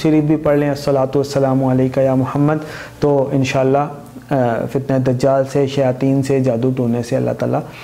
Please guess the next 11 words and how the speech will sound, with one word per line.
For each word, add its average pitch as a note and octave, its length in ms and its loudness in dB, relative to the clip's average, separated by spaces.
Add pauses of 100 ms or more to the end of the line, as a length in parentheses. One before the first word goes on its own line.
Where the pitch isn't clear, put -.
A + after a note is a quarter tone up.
(300)
अ, B2 480 0
शिफा C#3 360 0
अता B2 220 -2
फरमाएगा C3 540 0 (280)
और D3+ 140 2
इस D#3 160 -2
चीज़ E3 160 2
को E3 100 2
हल्का D3 420 0
नहीं C#3+ 220 2
लें G#2+ 220 -4